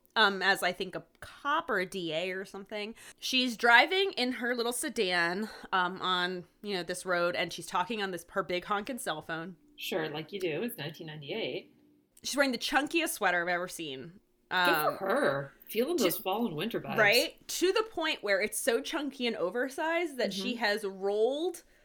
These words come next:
Speaker 1: the sleeves, like, s-, uh, you know, like, as if she's cuffing them, but
Speaker 2: Yeah.
Speaker 1: they're still going to her wrist.
Speaker 2: Here's a
Speaker 1: So
Speaker 2: question.
Speaker 1: it looks like if it was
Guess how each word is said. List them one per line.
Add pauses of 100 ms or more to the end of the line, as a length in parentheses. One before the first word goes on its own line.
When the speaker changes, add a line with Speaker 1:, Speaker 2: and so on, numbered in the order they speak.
(160)
Speaker 1:
the
sleeves,
like,
s-,
uh,
you
know,
like,
as
if
she's
cuffing
them, (240)
but
Speaker 2:
Yeah.
Speaker 1:
they're
still
going
to
her
wrist.
Speaker 2:
Here's
a
Speaker 1:
So
Speaker 2:
question.
Speaker 1:
it
looks
like
if
it
was